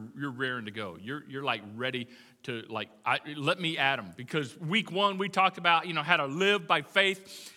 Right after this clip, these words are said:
in the middle of uncertainty. Uh, week two, last week, we talked about, you know, what it looks like to live by faith when you put legs on that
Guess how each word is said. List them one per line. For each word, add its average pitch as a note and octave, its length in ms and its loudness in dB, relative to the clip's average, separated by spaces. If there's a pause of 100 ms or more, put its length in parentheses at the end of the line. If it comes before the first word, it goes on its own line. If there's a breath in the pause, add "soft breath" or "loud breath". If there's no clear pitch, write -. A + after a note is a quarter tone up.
in E3+ 100 -2
the E3 60 0
middle G3 300 4
of F#3+ 80 0
uncertainty. F#3+ 840 0 (240 loud breath)
Uh, E3 260 4
week F#3 300 -2
two, A3 280 2
last G3+ 280 4
week, G#3 160 -6
we F#3+ 100 -4
talked G3 380 2
about, F#3+ 340 6
you F#3+ 60 -4
know, E3+ 120 0
what F#3 260 -2
it F#3 60 -6
looks F#3+ 260 -2
like F#3+ 220 4
to F3+ 60 -4
live F#3 220 2
by F#3 120 4
faith F#3 260 -2
when F3+ 120 -4
you E3+ 120 -2
put G#3 200 0
legs G3+ 360 4
on F#3+ 140 -2
that F3 280 6